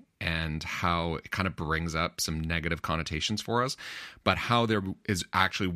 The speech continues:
way more going on with this, uh, when we put that phrase back into its context, into its, into its literary context,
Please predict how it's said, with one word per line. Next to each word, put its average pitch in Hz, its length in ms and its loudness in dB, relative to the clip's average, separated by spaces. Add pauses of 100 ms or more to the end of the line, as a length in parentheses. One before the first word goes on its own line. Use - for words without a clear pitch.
(160)
way 104 600 4
more 87 320 2
going 85 400 0
on 78 460 0 (1040)
with 107 300 0
this, 90 500 0
uh, 87 240 0
when 92 200 0
we 90 120 2
put - 480 0
that 90 280 -2
phrase 80 360 -2
back 90 560 0
into 98 240 -2
its 90 100 -2
context, 82 680 -2
into 82 180 -4
its, 76 200 -4
into 87 300 -6
its 80 120 -4 (260)
literary 85 560 0
context, 90 540 -2